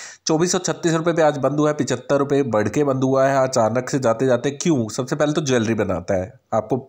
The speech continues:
डायमंड्स यूज़ होते हैं ज्वेलरी में। दूसरा मेन रीज़न, आपकी जो वॉचेस होते हैं, आजकल वॉचेस में भी डायमंड्स यूज़ होते हैं, तो अनपॉलिश्ड डायमंड की डिमांड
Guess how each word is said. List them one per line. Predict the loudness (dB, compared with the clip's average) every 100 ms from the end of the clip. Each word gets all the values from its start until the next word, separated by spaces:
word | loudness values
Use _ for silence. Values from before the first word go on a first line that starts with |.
| 0
डायमंड्स | 2 2 -2 0
यूज़ | 0 0
होते | 0 0
हैं |
ज्वेलरी | 0 0 0
में। | -2 -4 -2
दूसरा | -2 -2 -2 -2
मेन | 0 -2 0
रीज़न, | -2 -2 -4 -8 _ -2
आपकी | -2 0 0
जो | 2
वॉचेस | 2 0 2 2 2
होते | 0 0
हैं, | 0
आजकल | 0 -2
वॉचेस | 0 0 0 0
में | 0 2
भी | 2
डायमंड्स | 2 2 2 2 0
यूज़ | 0
होते | 0 0 0
हैं, | 0
तो | 0
अनपॉलिश्ड | 0 0 0 0 0
डायमंड | 0 2 0 -2
की | -2
डिमांड | 0 2 2